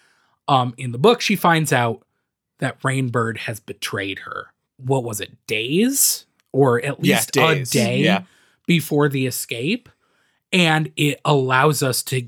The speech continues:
Speaker 1: see how much that information hurts her. It shows us, if that would have been shown to us and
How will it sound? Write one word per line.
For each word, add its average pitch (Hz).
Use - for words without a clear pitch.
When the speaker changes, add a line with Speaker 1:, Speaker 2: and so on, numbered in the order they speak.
Speaker 1:
see 180
how 156
much 139
that 127
information 120
hurts -
her. -
It 156
shows 170
us, 120
if 156
that 160
would 180
have 151
been 139
shown 139
to 131
us -
and 135